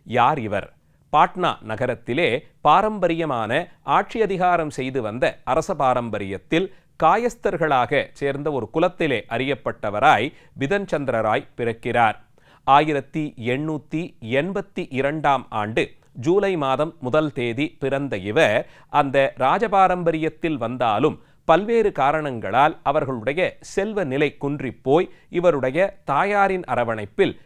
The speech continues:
இவரும் இவர் உடன்பிறந்தவர்களும் சிறுவயதிலிருந்து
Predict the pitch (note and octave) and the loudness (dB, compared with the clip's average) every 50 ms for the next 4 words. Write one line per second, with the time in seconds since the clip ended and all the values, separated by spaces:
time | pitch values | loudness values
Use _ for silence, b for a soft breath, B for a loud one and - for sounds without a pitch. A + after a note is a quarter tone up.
0 | b b - B2 B2+ C#3 D3+ F3 G3 G#3 - - D#3 D3+ D3 C#3+ C#3 B2 A#2+ B2 | b b -4 -2 0 0 0 -2 -2 -6 -6 -6 -4 0 0 0 0 0 0 -2
1 | E3 G3 G3 F3 F3 D3+ C#3+ C#3+ C3+ C3 A2+ A2 G#2 - C3+ D3 F3 C#3+ A#2 A2+ | -2 -2 -2 -2 -2 -2 -2 -2 -4 -4 -4 -4 -2 -2 0 0 0 0 -2 -6
2 | B B B B - F3+ G3+ A3 G3+ F#3 F3 E3+ D3 C3+ A#2+ A#2 C3 D3 D#3 D3 | B B B B 0 0 2 4 4 2 2 2 0 0 -2 -2 -2 -2 -2 -2
3 | D3 C3+ | -2 -2